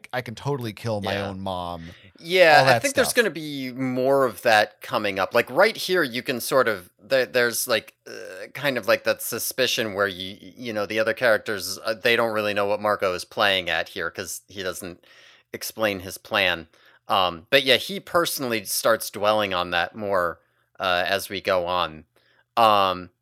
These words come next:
Speaker 2: but there are a couple other things that happen here,
Speaker 1: Sure.
Speaker 2: uh, first. Like, for example, I very much appreciate how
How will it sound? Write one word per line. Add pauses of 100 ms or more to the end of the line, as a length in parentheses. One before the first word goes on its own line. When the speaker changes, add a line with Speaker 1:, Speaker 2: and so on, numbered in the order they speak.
(240)
Speaker 2:
but
there
are
a
couple
other
things
that (140)
happen
here, (500)
Speaker 1:
Sure.
Speaker 2:
uh, (360)
first.
Like,
for
example, (420)
I
very
much
appreciate
how